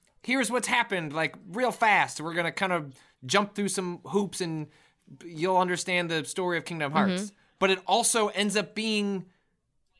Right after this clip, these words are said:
Speaker 1: like, in s-, a minor sequel to Kingdom Hearts two.
Speaker 2: Very minor is what I'll say. It ties up some very small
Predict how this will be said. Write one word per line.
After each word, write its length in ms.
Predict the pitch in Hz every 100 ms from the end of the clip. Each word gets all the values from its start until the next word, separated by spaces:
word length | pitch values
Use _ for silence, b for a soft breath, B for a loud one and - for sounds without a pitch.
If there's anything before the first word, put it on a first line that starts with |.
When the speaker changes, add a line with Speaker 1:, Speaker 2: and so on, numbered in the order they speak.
| _ -
Speaker 1:
like, 380 | 185 180 190 185
in 100 | 180
s-, 180 | - -
a 80 | 170
minor 440 | 165 170 208 208
sequel 500 | 190 - 285 277 233 214
to 100 | 208
Kingdom 360 | 233 226 226
Hearts 440 | 208 220 214 - - _ _ -
two. 340 | 311 302 139 - b b b b _
Speaker 2:
Very 520 | - 185 170 202 196 196
minor 440 | 160 123 131 123 147 -
is 160 | - 175
what 100 | 180
I'll 100 | 151
say. 360 | - 107 90 - -
It 260 | 233 -
ties 360 | - 240 233 240
up 200 | 240 -
some 360 | - 214 202
very 1000 | 190 175 190 196 202 202 202 196 196 196
small 800 | 170 - 180 170 165 160 156 151